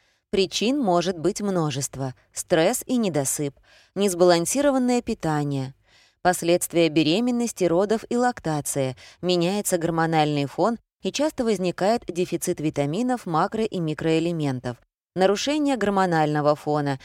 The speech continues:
чаще всего работы щитовидной железы, железодефицитная анемия, нехватка витаминов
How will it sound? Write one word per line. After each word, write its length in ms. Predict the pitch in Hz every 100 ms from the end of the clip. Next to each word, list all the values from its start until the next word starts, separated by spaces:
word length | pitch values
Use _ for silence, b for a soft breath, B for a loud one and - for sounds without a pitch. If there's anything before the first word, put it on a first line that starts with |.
| B
чаще 400 | - 185 165 165
всего 400 | - 156 151 262
работы 400 | 214 151 208 226
щитовидной 600 | - 175 156 139 143 165
железы, 560 | 151 170 185 143 135 120 _ _ _ _ -
железодефицитная 1200 | 165 185 180 262 269 226 220 180 - 160 175 180
анемия, 640 | - 190 202 180 151 135 127 b b -
нехватка 580 | 180 - 160 208 -
витаминов 640 | 170 170 160 170 175 151